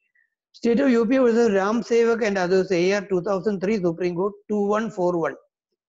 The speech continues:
The law should not be stretched morbidly to embrace every hunch, hesitancy and degree of doubt.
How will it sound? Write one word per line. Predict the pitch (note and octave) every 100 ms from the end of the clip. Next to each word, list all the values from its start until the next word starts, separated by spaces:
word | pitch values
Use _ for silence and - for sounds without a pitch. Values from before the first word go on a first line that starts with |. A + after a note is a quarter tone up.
| _ _ -
The | G#3
law | G3+ G#3+ C#4+
should | B3 A3+
not | C4+ B3+
be | C#4
stretched | - - B3 B3 B3
morbidly | A#3+ G3 F#3 A3 A#3 C4 D4+ G#3+ E3 C#3 _ _ _ _ -
to | B3+ C#4+
embrace | F#3+ G3+ G#3 C4 B3 G#3
every | F#3 G#3+ C#4
hunch, | F3 F#3+ B3 A3 - - _ _ -
hesitancy | F3 B3+ B3+ B3+ A3+ C4 B3+
and | A#3 F#3+
degree | F3+ F3+ F#3+ A#3 C4
of | G3 D#3+
doubt. | F3 D#3